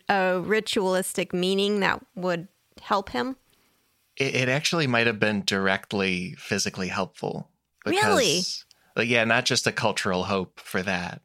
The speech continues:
Speaker 2: There's, all of these tattoos are located near Otzi's joints.
Speaker 1: Hmm.
Speaker 2: They're on wrists, elbows, knees, ankles. And the dominant theory about it is that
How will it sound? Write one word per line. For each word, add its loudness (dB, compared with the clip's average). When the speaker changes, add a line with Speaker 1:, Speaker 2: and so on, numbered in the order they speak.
Speaker 2:
There's, -2
all 4
of 0
these 0
tattoos 0
are 0
located -2
near 0
Otzi's -2
joints. -4
Speaker 1:
Hmm. 0
Speaker 2:
They're 0
on 0
wrists, -2
elbows, 0
knees, -2
ankles. -2
And -2
the 0
dominant -2
theory 0
about 2
it 0
is -2
that 0